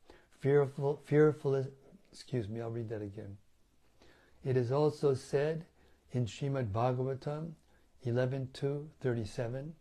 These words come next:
Bhayang dvitiya bimine shatak syat. Fearfulness is a creation of the bodily conception of life.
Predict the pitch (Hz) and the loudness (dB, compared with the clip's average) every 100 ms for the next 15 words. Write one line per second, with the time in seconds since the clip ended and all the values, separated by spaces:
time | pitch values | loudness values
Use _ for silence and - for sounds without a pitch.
0 | _ - - - - 104 117 123 139 156 | _ -20 -20 -16 -4 -2 0 0 0 -4
1 | 151 127 123 - 131 120 131 151 165 - | -4 -4 -4 -2 -2 -2 -2 -4 -8 -16
2 | - - _ 113 110 120 120 139 160 147 | -20 -20 _ -2 2 2 2 2 0 -2
3 | 127 117 127 139 - - 131 117 101 - | -8 -6 -4 -4 -8 -12 -8 -8 -8 -14
4 | - - - _ - - _ _ - - | -20 -20 -20 _ -20 -20 _ _ -20 -20
5 | - - - - 156 180 180 170 127 90 | -20 -20 -10 4 6 6 4 0 0 -4
6 | - - - - - - - - - - | -12 -18 -18 -18 -16 -16 -16 -20 -20 -20
7 | - 123 117 120 - 127 127 135 147 - | -6 -2 2 0 0 0 4 4 2 -2
8 | 165 131 120 107 123 135 151 147 - 123 | -6 -4 -4 -2 0 0 -2 -4 -4 -4
9 | - 135 131 139 135 107 110 101 87 87 | -2 -2 -2 -10 -8 -6 -4 -4 -6 -14